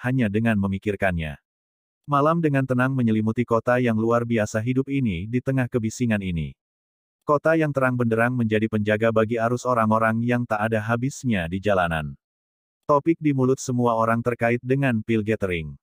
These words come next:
Sebagian besar percakapan secara alami tentang pemuda bernama Xiao Yan, juara dari Pil Gathering ini dan orang yang telah menciptakan keajaiban. Nama ini, yang tampak asing di masa lalu, telah terpatri di benak semua orang.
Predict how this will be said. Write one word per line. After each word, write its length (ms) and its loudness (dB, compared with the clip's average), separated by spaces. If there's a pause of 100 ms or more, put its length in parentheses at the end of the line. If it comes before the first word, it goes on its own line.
(300)
Sebagian 560 0
besar 320 -2
percakapan 560 0
secara 400 0
alami 260 2
tentang 320 0
pemuda 380 0
bernama 340 0
Xiao 300 0
Yan, 400 -2 (240)
juara 340 2
dari 220 0
Pil 240 0
Gathering 400 0
ini 320 0
dan 240 -2
orang 320 0
yang 160 0
telah 240 0
menciptakan 720 -2
keajaiban. 720 -2 (720)
Nama 320 0
ini, 320 0 (320)
yang 240 0
tampak 400 0
asing 240 -2
di 120 0
masa 280 0
lalu, 400 0 (240)
telah 160 2
terpatri 560 0
di 80 0
benak 240 0
semua 400 -2
orang. 320 -4